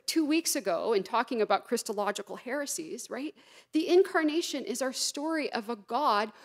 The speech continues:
who becomes fully embodied human.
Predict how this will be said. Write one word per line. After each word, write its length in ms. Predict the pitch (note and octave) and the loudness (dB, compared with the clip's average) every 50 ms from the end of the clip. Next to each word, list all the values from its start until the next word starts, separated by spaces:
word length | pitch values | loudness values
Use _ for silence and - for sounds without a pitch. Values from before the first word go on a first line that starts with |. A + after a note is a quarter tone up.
| - _ | -20 _
who 200 | - - D#4+ D#4 | 2 4 6 6
becomes 840 | A#3+ C#4+ D4 C#4 - - - - D#4 D#4+ D4 A#3+ A#3 B3 C4 B3+ - - _ _ | 6 4 0 0 -2 -6 -4 0 2 4 6 6 4 4 2 -2 -4 -8 _ _
fully 760 | - - - - - D#4 E4+ E4+ D#4 B3 B3+ B3+ C4+ C#4+ - _ _ _ _ | -16 -14 -12 -8 0 2 4 4 4 2 2 0 0 -4 -6 _ _ _ _
embodied 760 | - C#4 C#4+ C4+ A3+ G3 B3+ C4+ D4 D4 C#4+ A#3 A#3 B3+ A#3 - _ | -2 0 2 2 2 0 -2 0 0 0 0 0 -2 -6 -6 -10 _
human. 560 | _ - - E4 E4+ F4 D#4 C#4 F#3+ D#3+ C3+ | _ 0 2 4 6 6 6 4 4 0 -2